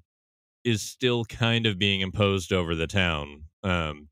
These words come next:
you know, thematically or otherwise. And, um,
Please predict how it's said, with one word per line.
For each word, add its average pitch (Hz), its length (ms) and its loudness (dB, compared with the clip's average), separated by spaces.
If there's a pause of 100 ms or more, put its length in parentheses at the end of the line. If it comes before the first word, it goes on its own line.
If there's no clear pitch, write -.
(120)
you 113 120 2
know, 90 120 0
thematically 104 720 0
or 85 100 0
otherwise. 73 720 -6
And, 95 300 -2
um, 85 280 -4